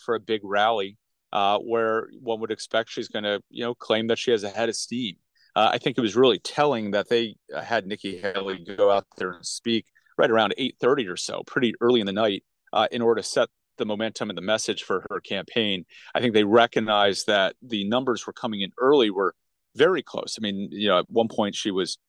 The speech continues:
only down by about seven, eight points, which, you know, a lot of folks would say you're still down, but as you and I know, and, and Nick, I know you know as well, that, um, you know,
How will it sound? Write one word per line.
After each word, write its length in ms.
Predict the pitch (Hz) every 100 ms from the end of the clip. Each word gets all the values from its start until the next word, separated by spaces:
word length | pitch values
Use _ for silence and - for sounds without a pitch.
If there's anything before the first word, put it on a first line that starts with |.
| _ _
only 200 | 117 107
down 300 | 101 104 107
by 140 | 98 92
about 220 | 87 -
seven, 400 | - 120 104 101
eight 180 | 92 -
points, 460 | - 165 110 -
which, 300 | 110 101 - _ _ _
you 80 | 135
know, 140 | 92 92 -
a 40 |
lot 120 | 113 95
of 80 |
folks 220 | - 92 -
would 60 |
say 200 | - 90
you're 200 | 95 -
still 220 | - 110
down, 420 | 87 123 120 110 113
but 160 | 98 -
as 200 | - 101
you 160 | 104 110
and 100 | 101
I 160 | 101 104
know, 320 | 101 107 117
and, 140 | 90 - _ _ -
and 140 | 98
Nick, 160 | 104 104
I 100 | 101
know 60 |
you 160 | 98 107
know 160 | 104
as 120 | 98 -
well, 220 | 104 104
that, 180 | 101 95
um, 220 | 87 85 _ _ _
you 120 | -
know, 140 | 101